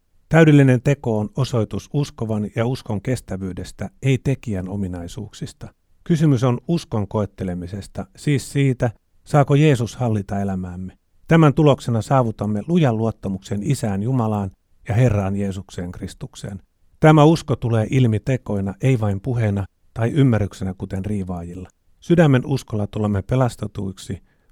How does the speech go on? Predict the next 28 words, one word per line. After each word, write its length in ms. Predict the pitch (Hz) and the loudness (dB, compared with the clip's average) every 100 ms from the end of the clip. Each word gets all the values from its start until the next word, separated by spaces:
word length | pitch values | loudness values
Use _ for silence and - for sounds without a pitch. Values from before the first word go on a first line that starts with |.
| - | -4
mutta 240 | 135 131 | -2 -2
kuuliaisuudessa 1000 | - 175 147 110 104 - 101 98 - 101 87 _ | 0 2 4 4 2 -2 -6 -6 -6 -10 -10 _
tulee 220 | 139 135 | 0 4
usko 320 | 147 147 - | 4 0 -2
näkyviin 500 | 117 113 104 95 95 | -2 -2 -4 -6 -6
tekoina. 460 | - 110 - 90 87 - _ _ | -4 -6 -6 -6 -8 -12 _ _
Muunlaista 520 | 160 113 107 117 - | 2 4 0 -4 -4
uskoa 460 | 131 127 - 117 104 - _ _ - | -4 -6 -8 -6 -6 -8 _ _ 0
ei 100 | 127 | 4
Jaakobin 440 | 127 113 104 101 | 6 4 0 -2
mukaan 400 | 104 101 95 92 | -4 -6 -8 -6
voi 160 | 98 95 | -6 -6
olla 160 | 92 | -6
olemassakaan. 800 | 92 95 87 90 - - 113 98 - _ _ - | -6 -6 -6 -10 -16 -14 -12 -12 -16 _ _ -2
Sydämen, 640 | 151 156 139 131 123 113 - | 2 4 4 4 4 2 -2
puheen 420 | 139 120 110 107 | -4 0 0 -2
ja 120 | - - | -6 -4
tekojen 420 | 127 - 95 98 | -4 -2 -4 -4
tulisi 320 | 143 131 120 | -2 -2 -2
olla 140 | 110 98 | -4 -4
tasapainossa. 840 | 110 104 95 90 85 85 - - - _ _ _ - | -8 -6 -8 -8 -8 -10 -14 -18 -20 _ _ _ -4
Tätä 240 | 143 170 | 2 4
täydellisyyttä 760 | - 160 135 127 110 120 - 113 | 6 6 8 6 4 0 0 -2
tarjotaan 500 | 135 127 110 101 98 | 0 2 2 0 -4
sinulle, 380 | - 113 101 101 113 | -2 -2 -2 -4 -8
ystäväni, 580 | - 104 95 92 98 - - | -8 -8 -8 -8 -10 -14 -8
tänään 380 | 113 95 101 107 | -6 -4 -4 -2
Jeesuksessa. 680 | 98 92 - - 107 - | -4 -6 -12 -16 -16 -14